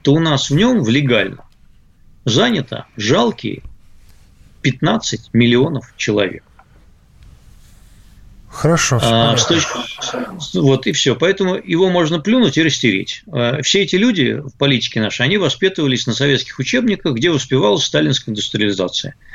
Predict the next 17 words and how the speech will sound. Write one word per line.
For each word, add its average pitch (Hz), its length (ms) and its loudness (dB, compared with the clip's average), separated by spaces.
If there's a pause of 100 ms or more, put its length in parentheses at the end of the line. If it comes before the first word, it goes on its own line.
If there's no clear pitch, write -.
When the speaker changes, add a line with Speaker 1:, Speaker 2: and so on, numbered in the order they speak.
(240)
Speaker 1:
Крупные 143 400 4
заводы, 151 460 2
фабрики 156 560 0
и - 20 2
вообще 120 280 0
крупные 139 360 -2
производства. 110 640 -2
А - 20 4
малый 196 280 4
бизнес — 196 420 0
это 139 280 0 (300)
меньше 143 520 2
двадцати 139 420 -2
процентов 123 640 -2
В 110 60 -2
В 120 200 2
П 240 220 0